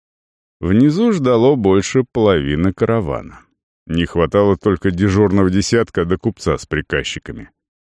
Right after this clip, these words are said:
Тлуш и его помощники всегда ели за отдельным котлом и с охраной не смешивались.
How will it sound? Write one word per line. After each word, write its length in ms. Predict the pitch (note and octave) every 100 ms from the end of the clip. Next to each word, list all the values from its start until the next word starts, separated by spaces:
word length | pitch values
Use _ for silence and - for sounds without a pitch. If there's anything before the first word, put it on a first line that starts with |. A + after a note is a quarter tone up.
| -
Тлуш 360 | F#2 B2 - F2
и 80 |
его 200 | D#2+ E2
помощники 680 | D#2 F2 G2 G#2 F#2 D#2+ C#2+
всегда 420 | C2 - F2 F2+ F#2
ели 340 | F#2 F#2+ F2
за 200 | E2 F2+
отдельным 480 | F2 F2+ F2+ F#2 F2+
котлом 460 | F#2+ - B2+ G#2+ - _ _ -
и 140 | -
с 140 | C#3+ -
охраной 480 | F2 - F2 F2+ F2+
не 160 | F#2
смешивались. 760 | - D2+ B1 - - - -